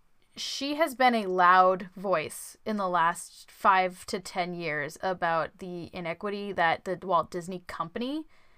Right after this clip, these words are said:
has with their employees and the way that they pay them and treat them and their benefits and things. So in this new documentary, which is gonna be entitled "The American Dream and Other Fairy Tales,"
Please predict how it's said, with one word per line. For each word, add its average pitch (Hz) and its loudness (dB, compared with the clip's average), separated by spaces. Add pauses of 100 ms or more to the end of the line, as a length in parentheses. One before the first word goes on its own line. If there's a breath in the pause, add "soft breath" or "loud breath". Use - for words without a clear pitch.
(200 soft breath)
has 277 4
with 233 -2
their 214 0
employees 175 -4
and 170 -8
the 180 -2
way 175 -2
that - -6
they 170 -8
pay 175 -8
them 160 -6
and 165 -10
treat 165 -12
them 160 -6
and 156 -10
their 147 -8
benefits - -12
and 107 -16
things. - -14
So 185 -4
in 202 -4
this 226 -4
new 233 0
documentary, 190 2
which 185 -6
is 180 -12
gonna 190 -8
be 180 -8 (120)
entitled 180 -6
"The 180 -8
American 202 -4
Dream 190 -10
and 180 -10
Other 196 -4
Fairy 170 -8
Tales," 170 -6